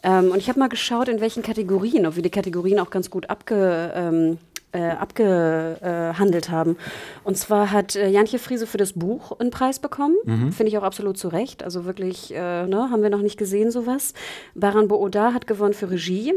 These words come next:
Speaker 1: Auch interesting. Ich fand, es war super solide und cool und sah gut aus und alles, äh, rübergebracht.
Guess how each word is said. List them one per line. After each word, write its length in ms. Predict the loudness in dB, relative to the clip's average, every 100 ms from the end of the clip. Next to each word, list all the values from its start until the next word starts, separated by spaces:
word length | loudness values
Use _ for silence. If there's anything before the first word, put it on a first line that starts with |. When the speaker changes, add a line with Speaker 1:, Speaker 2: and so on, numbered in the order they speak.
| 0
Speaker 1:
Auch 200 | 0 0
interesting. 440 | -2 -4 -6 -4 -4
Ich 80 |
fand, 140 | -2 -2
es 80 | 0
war 80 |
super 540 | -2 -2 -2 0 0 -2 -8 _ _ _
solide 640 | -4 -2 0 0 2 0
und 220 | 0 -4 -6 -4
cool 240 | 0 0
und 80 | 0
sah 140 | -2
gut 180 | -4 -4
aus 320 | -2 -4 -4
und 60 | -6
alles, 380 | -4 -6 -6 -6
äh, 60 |
rübergebracht. 680 | -4 -2 -2 -2 -2 -4 -10